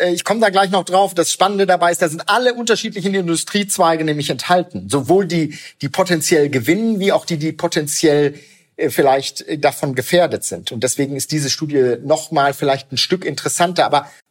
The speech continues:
beide Studien sind Roadmaps. Roadmaps dafür, wie man vorgehen kann.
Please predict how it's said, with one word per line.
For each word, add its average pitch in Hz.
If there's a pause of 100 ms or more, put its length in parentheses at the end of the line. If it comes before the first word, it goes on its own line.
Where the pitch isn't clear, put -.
beide 226
Studien 170 (220)
sind 147
Roadmaps. 135
Roadmaps 220
dafür, 180
wie 175
man 165
vorgehen 131
kann. -